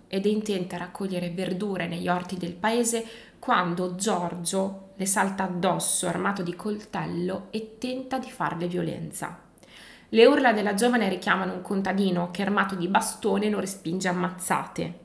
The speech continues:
E qui il re al Senato di Torino, ovvero il Tribunale Penale Sabaudo di allora, lo condanna il quindici dicembre del milleottocentoventitré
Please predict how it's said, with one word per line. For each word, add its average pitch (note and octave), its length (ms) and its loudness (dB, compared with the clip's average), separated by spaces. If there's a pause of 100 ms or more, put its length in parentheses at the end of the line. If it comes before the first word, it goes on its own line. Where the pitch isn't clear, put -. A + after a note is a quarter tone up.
(540)
E C#4 200 2
qui F3+ 500 0 (180)
il G3 200 0
re G#3 200 0
al G3 120 0
Senato G3 400 2
di F3 140 -2
Torino, F3+ 480 2
ovvero F3 420 2
il F3 120 -10
Tribunale F3+ 640 2
Penale F#3 380 0
Sabaudo F3 760 0
di F3+ 120 2
allora, G3 580 2 (260)
lo C4 160 4
condanna B3 440 4
il F3+ 100 -2
quindici G3+ 360 -2
dicembre F#3+ 480 -2
del F3 160 -2
milleottocentoventitré F3 1300 -2